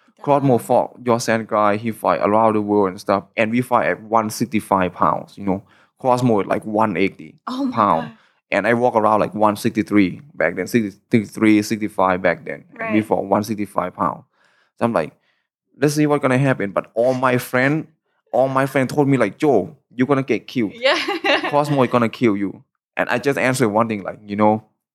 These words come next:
Speaker 2: I don't give up. You know what I do? I never give up. But I know he is good. If I lose,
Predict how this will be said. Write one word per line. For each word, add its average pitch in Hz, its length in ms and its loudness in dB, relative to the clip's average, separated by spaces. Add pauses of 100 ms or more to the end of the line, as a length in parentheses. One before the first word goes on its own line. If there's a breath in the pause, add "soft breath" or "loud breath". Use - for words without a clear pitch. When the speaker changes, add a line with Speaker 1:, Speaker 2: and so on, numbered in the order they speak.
(520)
Speaker 2:
I 104 100 2
don't 104 200 -2
give 98 200 -4
up. 69 280 -2
You 101 80 -12
know 101 80 -4
what 95 180 2
I 95 60 4
do? 95 120 0
I 95 40 2
never 104 200 -4
give 98 240 -4
up. 87 220 -2
But 107 380 0 (280 soft breath)
I 117 120 2
know 131 160 2
he 143 140 4
is 120 140 2
good. 117 260 0
If 139 160 0
I 107 100 0
lose, 123 460 0